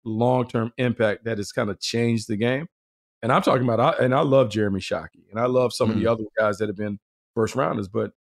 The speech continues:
Speaker 1: you're just looking at, like, Travis Kelce is gonna go down as arguably the greatest one that we've ever seen based on his numbers. Third round pick.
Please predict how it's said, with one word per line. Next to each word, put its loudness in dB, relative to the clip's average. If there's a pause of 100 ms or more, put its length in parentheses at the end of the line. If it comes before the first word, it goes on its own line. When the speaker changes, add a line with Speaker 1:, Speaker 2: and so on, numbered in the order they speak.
(360)
Speaker 1:
you're -4
just -4
looking 0
at, -2
like, -4
Travis -2
Kelce 0
is -2
gonna -2
go 2
down 0
as -6 (100)
arguably -2
the -4
greatest -2
one -2
that -2
we've -4
ever 0
seen -2
based 0
on -2
his -6
numbers. -2 (680)
Third 4
round 6
pick. 4